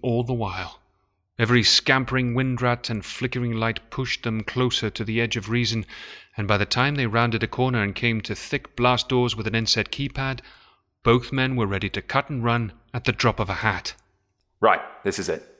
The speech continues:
Speaker 1: Skip's knelt in front of the control panel and pulled a few stained pieces of paper from a hidden pocket under his fatigues.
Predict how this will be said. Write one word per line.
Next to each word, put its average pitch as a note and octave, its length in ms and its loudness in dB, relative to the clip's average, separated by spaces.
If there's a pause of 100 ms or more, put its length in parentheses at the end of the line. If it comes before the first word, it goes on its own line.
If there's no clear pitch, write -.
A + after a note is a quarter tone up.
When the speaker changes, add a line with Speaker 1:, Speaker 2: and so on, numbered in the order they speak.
(400)
Speaker 1:
Skip's - 440 2
knelt C#3+ 240 2
in B2+ 80 0
front C3 180 0
of A2+ 80 -4
the A#2 60 -4
control B2 400 2
panel A2+ 280 0
and A2 160 0
pulled A#2+ 280 0
a A2 40 -2
few B2 300 -2
stained B2 500 0
pieces B2 300 -2
of C3 160 -4
paper A2+ 320 0
from G#2+ 180 -2
a G#2 60 0
hidden A#2 240 -4
pocket - 340 -2
under G2 200 -4
his G2 120 -6
fatigues. - 600 -6